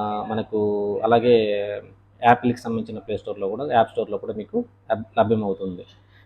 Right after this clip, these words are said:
So, ఇది కూడా ఏంటంటే మీకు ఒక ఫోర్ సాంగ్స్, ఫోర్ వెర్షన్స్ వరకు మీకు బేసిక్‌గా ఇది, ఆ, ఫ్రీగా ఉంటుంది.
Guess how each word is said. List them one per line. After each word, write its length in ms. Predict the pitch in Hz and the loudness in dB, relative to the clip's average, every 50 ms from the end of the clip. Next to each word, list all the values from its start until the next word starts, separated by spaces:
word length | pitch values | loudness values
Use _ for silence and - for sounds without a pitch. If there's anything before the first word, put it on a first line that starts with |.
| _ - | _ 2
So, 100 | - 160 | 4 6
ఇది 100 | 151 165 | 8 10
కూడా 180 | 185 196 196 180 180 | 10 10 8 8 4
ఏంటంటే 280 | 175 170 170 165 160 | 2 0 0 0 0
మీకు 300 | 165 165 160 156 - 170 151 139 143 151 151 151 151 | 2 2 2 2 4 4 6 6 4 2 0 -2 -2
ఒక 320 | 147 143 - 151 143 - - | -4 -2 2 2 0 0 2
ఫోర్ 220 | - 139 156 156 | 6 6 6 6
సాంగ్స్, 580 | - - 147 147 151 143 - - - - - _ _ _ _ _ - - - - | 6 2 0 2 2 0 -4 -8 -16 -20 -20 _ _ _ _ _ -20 -20 -4 0
ఫోర్ 180 | 135 135 131 | 2 2 4
వెర్షన్స్ 380 | 131 135 127 - 143 139 131 135 | 4 2 2 0 -2 -4 -2 2
వరకు 240 | 135 127 123 - 127 | 2 2 2 2 2
మీకు 320 | 127 120 123 - 233 240 - - - - - _ _ _ _ _ _ - | 0 0 4 4 4 2 2 -4 -16 -20 -20 _ _ _ _ _ _ 2
బేసిక్‌గా 400 | 120 139 139 135 151 131 135 139 | 4 4 4 4 2 4 4 4
ఇది, 560 | 135 131 127 123 143 139 127 123 123 123 120 - - 123 | 6 6 4 6 6 4 6 6 4 2 0 -2 -4 -4
ఆ, 800 | 110 110 107 107 107 104 104 104 104 104 107 110 110 110 110 110 - _ | -2 0 0 0 0 0 -2 -2 -4 -6 -8 -8 -10 -14 -14 -16 -10 _
ఫ్రీగా 280 | 135 147 156 151 156 143 | 6 6 8 8 8 6
ఉంటుంది. 440 | 127 113 107 110 101 98 92 92 | 6 4 0 -2 -6 -6 -8 -10